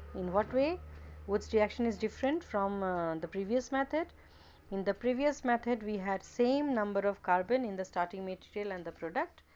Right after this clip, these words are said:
but in a Woods reaction, the number of carbon gets doubled. Okay,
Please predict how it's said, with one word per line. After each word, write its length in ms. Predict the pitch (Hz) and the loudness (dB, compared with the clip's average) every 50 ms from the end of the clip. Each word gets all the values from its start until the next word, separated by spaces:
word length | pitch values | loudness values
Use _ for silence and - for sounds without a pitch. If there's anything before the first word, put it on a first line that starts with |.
| - - - - _ _ | -20 -20 -20 -20 _ _
but 160 | - 180 170 | -10 -8 -6
in 140 | 202 196 190 | -6 -6 -4
a 100 | 185 180 | -6 -6
Woods 320 | 170 202 269 302 277 - 202 | -2 -2 -2 -2 -2 -4 -4
reaction, 600 | 202 190 190 190 180 - - - 240 269 294 262 | -2 0 0 -2 -4 -6 -4 -2 -2 -2 -2 -2
the 80 | 208 185 | -4 -4
number 340 | 180 175 175 180 185 185 | -4 -4 -4 -2 -2 -2
of 160 | 190 202 190 - | -2 -2 -4 -4
carbon 380 | 175 165 160 165 175 180 185 | -4 -4 -4 -6 -8 -8 -4
gets 320 | 185 240 320 359 - - - | -2 0 -2 -2 -4 -10 -16
doubled. 540 | 165 147 180 175 170 170 139 - - - - _ _ _ _ _ _ _ _ _ - | -2 0 0 2 2 -2 -6 -8 -10 -18 -20 _ _ _ _ _ _ _ _ _ -14
Okay, 360 | 170 180 - 277 262 202 175 | -14 -10 -8 -6 -6 -6 -8